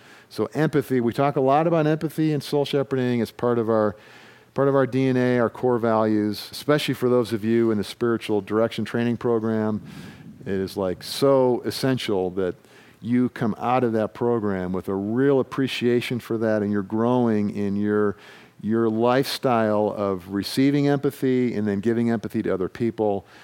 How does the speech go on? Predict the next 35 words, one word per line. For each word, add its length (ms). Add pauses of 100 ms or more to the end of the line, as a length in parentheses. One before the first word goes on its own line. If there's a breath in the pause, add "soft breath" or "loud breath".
(240 loud breath)
It's 320
like, 420
we 180
want 280
to 80
send 340
you 300
out 460
into 280
your 300
community 680
as 280
a 120
soul 300
shepherd 500 (480 loud breath)
to 300
other 200
people, 540
including, 640
uh, 140
men 180
and 120
women 240
in 120
ministry. 640 (420 soft breath)
And 380
we 140
want 240
to 60
know 480
that 240
the 60
people 380
that 240
are 400